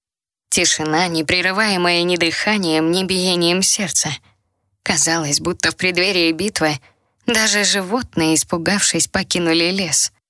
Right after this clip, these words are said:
Деревья еще не успели вынурнуть из ночного мрака, а лес — сбросить с себя истинно черное полотно. И теперь под утро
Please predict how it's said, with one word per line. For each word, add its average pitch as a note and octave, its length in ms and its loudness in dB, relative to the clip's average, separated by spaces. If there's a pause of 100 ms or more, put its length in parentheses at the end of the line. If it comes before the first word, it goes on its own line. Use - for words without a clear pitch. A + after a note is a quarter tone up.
(1120)
Деревья F3 680 0
еще F3 240 2
не G#3 140 0
успели G#3 480 -2
вынурнуть F3+ 600 0
из F3+ 80 0
ночного G3 520 0
мрака, E3+ 560 -2 (480)
а F3+ 200 2
лес — G#3+ 440 -2 (600)
сбросить A3 600 0
с - 20 2
себя F3+ 600 -2 (240)
истинно F3+ 640 0
черное F3 500 -2
полотно. F#3+ 680 -4 (1300)
И F3 140 -2
теперь E3+ 500 -2
под D3+ 300 0
утро F#3 300 -2